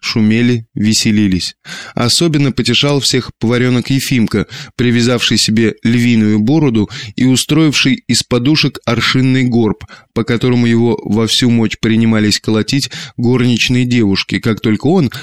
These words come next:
по праву святочных обычаев, запускал свои руки за пазуху то турчанки, то цыганки, то богини в венце,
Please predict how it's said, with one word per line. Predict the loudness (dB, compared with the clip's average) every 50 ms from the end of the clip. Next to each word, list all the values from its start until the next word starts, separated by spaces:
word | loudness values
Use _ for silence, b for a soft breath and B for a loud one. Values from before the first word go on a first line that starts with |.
| B B _
по | -6 -6 -4
праву | -2 -2 -2 0 0 0 0
святочных | 0 0 0 0 0 0 -2 -2 0 -2 -2 -2 -2
обычаев, | -2 0 2 0 0 2 0 0 -2 -2 B B B B B B
запускал | -2 -2 0 0 0 -2 -2 0 0 0 0 2
свои | 0 0 0 2 2 2
руки | 2 2 0 0 0 0
за | 0 0 0 -2
пазуху | -2 -2 0 0 0 -2 -2 -2 -4 -4 B B B B _ _ _ -2
то | -2 -2
турчанки, | 0 0 -2 -2 -2 -2 0 0 2 2 0 0 0 -4 b b b b _
то | -2 -2 -2
цыганки, | 0 -2 -2 0 0 0 0 0 0 0 0 -2 -2 B B B B B _ _ -2
то | 0 2
богини | 2 2 0 0 0 0 2 2 2 2
в | 2
венце, | 2 2 2 2 2 0 0 0 0 0 -2